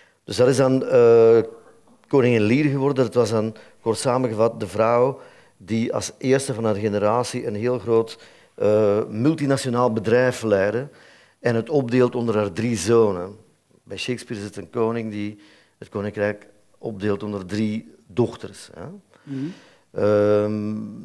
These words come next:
Speaker 1: tweede was dan een vraag van, eh, Josse de Pauw, onze grote steracteur,
Speaker 2: Mhm.
Speaker 1: voor wie ik al zo lang wou schrijven. En die wou eigenlijk een revue. Een heel oude, typisch vind ik Belgische vorm. Dus
Speaker 2: Mhm.
Speaker 1: liedjes, groot orkest erbij van vijftien man,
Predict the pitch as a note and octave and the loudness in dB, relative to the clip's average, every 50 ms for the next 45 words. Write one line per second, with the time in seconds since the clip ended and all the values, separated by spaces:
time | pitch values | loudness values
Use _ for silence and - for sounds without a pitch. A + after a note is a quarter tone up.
0 | - - - - - - - - _ _ - G#2+ A#2 C3+ D3+ D#3+ F3 C#3+ B2+ C3 | -18 -20 -20 -20 -20 -20 -20 -20 _ _ -6 0 2 2 4 4 4 4 4 4
1 | A#2 C3 A#2 A2+ F#2+ A2 B2 C3 C#3+ C3 - - B2+ A#2 A2+ A2+ A2 G#2 G2+ - | 2 2 0 0 0 0 0 0 0 -2 -4 -4 -2 -2 0 0 0 -2 0 -2
2 | B2+ A2 - F#2 F#2 - - - C#3+ C3 C3 A2+ A#2 C3+ D#3+ C#3 B2 A2 G2 G#2 | -4 -4 -4 -8 -12 -8 -2 0 2 2 2 2 0 0 -4 -6 -8 -8 -10 -10
3 | G#2 G#2+ G#2+ A2 - A2 - - A#2+ G#2+ G#2 A2 G#2+ - - A2+ A2+ - E3+ D#3 | -6 -6 -6 -6 -6 -10 -12 -8 -6 -6 -6 -6 -8 -10 -14 -14 -12 -12 -14 -18
4 | - D3 B2 A#2+ C#3 E3+ - - _ _ _ _ _ _ G2+ G2+ G#2 G2 G#2+ A2 | -20 -18 -16 -14 -14 -14 -14 -18 _ _ _ _ _ _ -10 -8 -6 -4 -4 -4
5 | G#2+ - A2 G#2 G#2 - A2 G#2+ G#2 G#2 A#2 C3+ C#3 A#2 G#2+ G#2 G2+ - - - | 0 2 2 2 2 0 -2 -2 0 0 0 0 0 0 0 0 0 -2 -6 -6
6 | G2+ G#2 G#2+ A#2 A#2 A#2+ C3+ A#2 A2+ A2 A#2+ A#2 A#2 A#2+ B2+ B2+ B2 C3+ B2+ - | -6 -4 -4 -4 -6 -6 -6 -8 -6 -4 0 2 4 4 4 4 2 2 0 -2
7 | A#2+ G#2+ G#2 G#2+ A2+ F#2 - - D3 E3 A#2+ F2 D2+ - _ _ _ _ _ _ | -6 -6 -4 -4 -4 -4 -6 -8 -8 -8 -8 -10 -14 -18 _ _ _ _ _ _
8 | _ _ _ _ _ _ _ _ _ _ - - G#2 - B2 B2 C3+ C3 - - | _ _ _ _ _ _ _ _ _ _ -12 -12 -10 -8 -4 0 0 0 2 2
9 | B2+ B2+ B2+ B2 A#2+ A#2 A#2 A#2 - - D#3+ D#3 - C3 - - - C#3 B2 A#2+ | 2 2 2 4 2 2 0 -2 -8 -14 -14 -12 -12 -12 -12 -8 -8 -8 -8 -8
10 | G2 E2+ D#2+ A#2+ A#2 A2+ B2+ B2+ A2+ G#2+ - G2 E2+ E2+ G2 G2 G2+ A#2 C#3 D3+ | -10 -6 -2 0 0 0 0 -2 -6 -8 -12 -14 -12 -8 -6 -6 -6 -8 -10 -12
11 | D#3 C3+ G#2+ F#2 F#2+ G#2 A#2 C3 C3+ C#3+ C#3 C3 - - - A2+ A2 A2 - G#2+ | -14 -14 -14 -12 -10 -8 -8 -8 -8 -8 -12 -14 -14 -16 -12 -10 -10 -8 -8 -10
12 | G2+ - A#2+ A#2+ A#2 - - A#2 G#2+ A2+ A#2+ A#2+ A#2 F#2 F#2 G2+ F#2 F2+ A2+ A2 | -12 -8 -10 -10 -10 -10 -14 -12 -6 -6 -4 -4 -4 -6 -8 -12 -8 -4 -2 -2
13 | A2 - - A2+ G2+ G2+ G2+ G#2+ A2+ B2 B2+ | -2 -2 -6 -12 -12 -10 -8 -8 -10 -10 -14